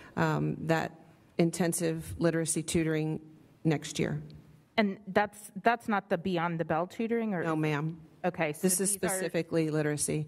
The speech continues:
Speaker 2: and
Speaker 1: face-to-face.
Speaker 2: the students, students are specifically nominated to participate in that based on need?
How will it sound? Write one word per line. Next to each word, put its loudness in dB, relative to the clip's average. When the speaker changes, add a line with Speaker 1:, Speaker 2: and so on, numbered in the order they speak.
Speaker 2:
and 0
Speaker 1:
face-to-face. 0
Speaker 2:
the -4
students, -8
students -2
are 2
specifically -2
nominated -2
to -10
participate -2
in -2
that -2
based -4
on 0
need? -4